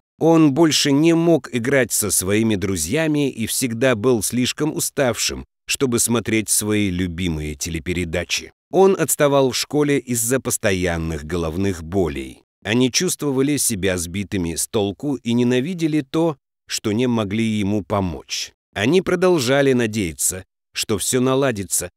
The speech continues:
но, к сожалению, стало только хуже. Однажды в школе во время обеденного перерыва у Леонга внезапно случился припадок, предшествовавший обмороку.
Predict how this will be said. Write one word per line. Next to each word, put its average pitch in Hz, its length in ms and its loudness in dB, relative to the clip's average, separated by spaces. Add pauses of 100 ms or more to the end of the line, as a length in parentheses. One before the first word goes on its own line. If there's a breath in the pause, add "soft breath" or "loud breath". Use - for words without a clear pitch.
(160)
но, 131 380 4 (240)
к - 60 -8
сожалению, 87 760 0 (160)
стало 101 460 -2
только 101 420 -4
хуже. 71 520 -10 (280)
Однажды 139 640 0
в - 60 -6
школе 135 380 2
во 110 120 2
время 120 420 2
обеденного 98 640 0
перерыва 123 680 0
у 170 120 2
Леонга 151 520 2
внезапно 110 580 0
случился 127 680 -4
припадок, 143 760 -2 (280)
предшествовавший 98 1000 -2
обмороку. 78 640 -6